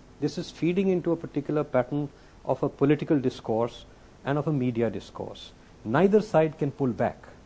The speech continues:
All these incidents are being blown up at a national level, they are feeding into a public anger. They are feeding into a, uh, political pressure for retaliation. And neither side can say,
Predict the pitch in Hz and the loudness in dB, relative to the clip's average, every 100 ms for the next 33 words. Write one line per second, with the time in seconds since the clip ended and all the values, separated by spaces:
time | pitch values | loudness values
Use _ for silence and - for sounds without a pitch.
0 | - - - - - - - - - - | -20 -20 -20 -20 -20 -20 -20 -20 -20 -20
1 | - 143 196 214 196 165 160 - 143 151 | 0 6 6 6 2 -2 -4 -6 -4 -4
2 | 151 - - 131 131 135 139 123 98 120 | -4 -10 -2 -2 -2 -4 -4 -6 -2 0
3 | 151 165 160 - - - - - - - | 2 0 -2 -4 -18 -20 -20 -20 -20 -20
4 | - - - - - - - - - 123 | -20 -20 -20 -20 -20 -20 -20 -20 -12 -8
5 | 123 113 143 - 170 165 143 147 160 175 | -6 -4 -6 -2 -2 0 -2 -2 -6 -10
6 | - - - - - - - - 110 127 | -20 -20 -20 -20 -20 -20 -20 -12 -2 -2
7 | 127 - 151 170 196 185 170 151 175 170 | -2 -6 -4 -2 -2 -2 -4 -2 -4 -2
8 | 147 147 - 135 139 165 - - - 139 | -4 -6 2 2 2 -2 -4 -18 -4 -2
9 | 151 151 160 143 - 131 123 - 151 156 | 0 -2 -2 -6 -6 -4 -4 -8 -8 -8
10 | 160 147 143 147 - 135 135 - - 113 | -8 -8 -8 -8 -4 -4 -4 -6 -12 -6
11 | 113 110 110 - 143 143 - 127 - - | -4 -4 -6 -4 -4 -6 -8 -10 -8 -4
12 | 135 - 156 143 135 127 127 131 139 143 | -2 0 -2 0 -6 -2 0 0 0 -4
13 | - 139 143 - - - - - - - | -4 -10 -12 -18 -20 -20 -20 -20 -20 -20
14 | - - 147 135 160 214 240 - 175 170 | -20 -6 -2 2 2 2 0 4 4 4
15 | 165 170 160 165 160 | 0 -4 0 0 0